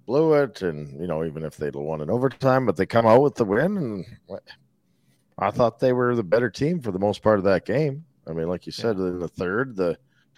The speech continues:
Speaker 1: they got on their heels a little bit, but, uh, other than that, they, they had control of it. So you gotta give them credit for it. And they've had good efforts, and you can, I mean, I was ranting this afternoon about how crappy the, uh,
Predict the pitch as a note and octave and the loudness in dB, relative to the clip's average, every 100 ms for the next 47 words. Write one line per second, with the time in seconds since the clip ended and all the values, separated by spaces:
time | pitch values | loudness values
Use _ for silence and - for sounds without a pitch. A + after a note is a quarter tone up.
0 | _ G2+ F#2+ F#2+ F#2 F#2 F2+ E2+ G2+ G2 | _ -4 0 0 0 -4 -4 -2 0 0
1 | E2 F2 F2+ E2 G#2 C3+ - G2+ - _ | 0 -2 -2 0 0 0 -4 -6 -6 _
2 | _ _ _ _ _ D2+ A2+ B2 D#2 E2+ | _ _ _ _ _ -14 -10 -10 -8 -6
3 | B2+ F2+ - F2+ G2 - _ _ F2 A#2 | -6 -6 -4 -4 -4 -10 _ _ -4 -2
4 | A2+ G2+ A2+ A#2 D#3+ F2 - - - E2+ | -4 -4 0 2 0 -4 -12 -18 -6 -4
5 | D#2 - _ _ _ _ G#2 A#2+ C3+ C#3+ | -4 -8 _ _ _ _ 0 4 4 2
6 | C#3+ B2 C#3+ D3+ - A2 F2 F2+ F2+ G2+ | 0 4 4 4 2 2 2 0 -4 0
7 | A2+ C3 B2+ A#2+ A#2 A2+ A2 C#3+ C#3+ - | 2 4 2 2 4 4 4 0 0 -4
8 | F#2 F#2 F2+ - F2 - _ _ _ _ | -8 -6 -6 -8 -10 -12 _ _ _ _
9 | _ _ - E2+ E2+ F#2+ F2 C#2+ D#2+ G#2+ | _ _ -14 -6 -2 -2 -4 -6 -2 0
10 | A#2+ B2 A#2 G#2+ G2 A2+ A2+ - A2 B2+ | 0 -4 -6 -6 -4 -2 -2 -4 0 0
11 | G#2+ F2+ F2+ F2 G2+ F2 C#2 - _ _ | 0 2 0 2 0 -2 -8 -20 _ _
12 | _ _ _ _ - - G#2+ G#2 B2+ G#2 | _ _ _ _ -10 0 2 2 0 -2
13 | F#2 F2 F2 F2 E2+ | -4 -2 0 2 0